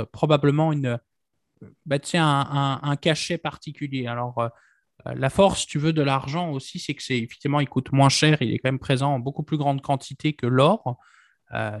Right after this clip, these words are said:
il peut servir, il a, il a plein d'applications, hein. Comme, euh, on l'avait dit, l'or, ça a des applications non seulement, c'est ça, pour la monnaie, mais ça a une application évidemment pour, euh, pour, par exemple, par exemple, l'industrie chimique.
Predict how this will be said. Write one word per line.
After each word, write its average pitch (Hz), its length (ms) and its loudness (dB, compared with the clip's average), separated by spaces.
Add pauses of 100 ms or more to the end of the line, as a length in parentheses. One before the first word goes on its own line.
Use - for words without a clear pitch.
il 147 160 -10
peut 143 160 2
servir, 165 480 4
il 143 120 4
a, 135 80 6
il 139 140 4
a 139 60 2
plein 220 240 2
d'applications, 151 720 -2
hein. 120 60 -8
Comme, 170 280 -4
euh, 131 100 -2 (420)
on 143 60 -4
l'avait 151 200 0
dit, 175 180 -4
l'or, 180 300 0
ça 165 100 -2
a 143 60 -2
des 147 160 -4
applications 156 640 -4
non 151 120 -4
seulement, 156 400 -4
c'est 143 100 -10
ça, 135 160 -8
pour 131 280 -10
la 127 100 0
monnaie, 135 380 2
mais 185 120 -2
ça 123 240 0
a 123 60 -2
une 120 100 -4
application 131 520 -4
évidemment 139 380 -2
pour, 147 420 0
euh, 113 60 0 (720)
pour, 143 260 -2
par 123 120 0
exemple, 127 600 0
par 117 120 -4
exemple, 123 220 -2
l'industrie 131 380 -2
chimique. 175 520 2